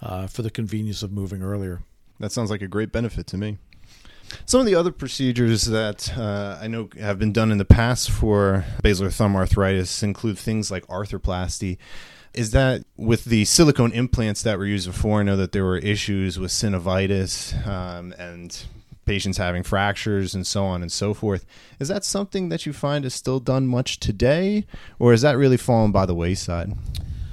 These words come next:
Speaker 1: Well, I think there's less enthusiasm. You know, uh, there, there's been many different attempts at arthroplasty, whether it's a, a spherical implant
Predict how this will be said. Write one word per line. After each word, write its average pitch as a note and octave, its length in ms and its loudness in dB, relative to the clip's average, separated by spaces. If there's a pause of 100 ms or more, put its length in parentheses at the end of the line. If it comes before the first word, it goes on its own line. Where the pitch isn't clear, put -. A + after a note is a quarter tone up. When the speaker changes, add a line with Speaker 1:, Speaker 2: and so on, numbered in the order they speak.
(200)
Speaker 1:
Well, C3+ 100 0
I C#3 40 -2
think F#3+ 200 0
there's B2 240 -2
less C3 240 2
enthusiasm. F#2+ 1080 -4 (140)
You G#2+ 80 -8
know, F2+ 400 -8
uh, F#2+ 140 -10 (100)
there, A#2+ 140 -2
there's A2 260 -2
been A2 220 -4
many A#2+ 240 0
different G2+ 380 -4 (260)
attempts B2 640 -4 (500)
at G2 180 -6
arthroplasty, G2+ 1040 -2
whether G2 500 -4
it's F2+ 240 -10
a, E2+ 320 -6 (480)
a F2+ 100 -6
spherical A#2+ 640 0
implant A2+ 840 -2